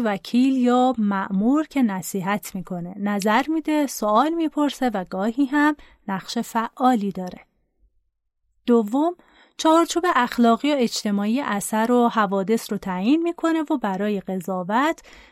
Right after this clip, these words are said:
معیار در نظر می‌گیره. سوم،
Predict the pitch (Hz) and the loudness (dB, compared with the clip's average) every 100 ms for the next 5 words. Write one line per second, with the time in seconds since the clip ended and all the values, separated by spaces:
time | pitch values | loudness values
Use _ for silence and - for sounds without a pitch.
0 | - 220 247 233 214 302 302 208 185 180 | 2 4 4 2 2 2 2 0 -4 -8
1 | 185 185 185 180 175 185 180 - _ _ | -8 -8 -8 -8 -10 -12 -14 -18 _ _
2 | _ _ _ _ _ _ _ _ _ - | _ _ _ _ _ _ _ _ _ -10
3 | - 220 202 185 254 311 | -2 0 0 0 2 2